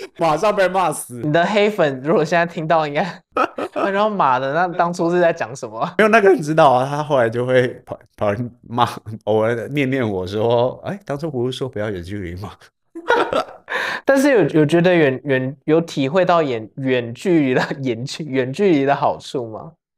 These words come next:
Speaker 1: 嗯，有好有坏啦，但是也是，也是跟家人远距-，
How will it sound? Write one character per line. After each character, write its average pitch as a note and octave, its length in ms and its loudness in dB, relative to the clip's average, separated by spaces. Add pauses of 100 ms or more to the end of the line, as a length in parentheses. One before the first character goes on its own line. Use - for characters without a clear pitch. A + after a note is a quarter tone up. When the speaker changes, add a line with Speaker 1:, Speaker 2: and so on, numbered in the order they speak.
(160)
Speaker 1:
嗯， B2+ 440 -4
有 C3 240 0
好 A2 220 0
有 G2+ 120 -4
坏 F2 300 -6
啦， C#2 180 -14 (180)
但 B2 140 -10
是 B2 160 -10
也 G2+ 160 -8
是， C3 300 -6
也 G#2+ 160 -6
是 C3+ 120 -6
跟 B2+ 320 -2
家 B2 200 4
人 F#2+ 240 0
远 F#2 180 -4
距-， F#2 180 -16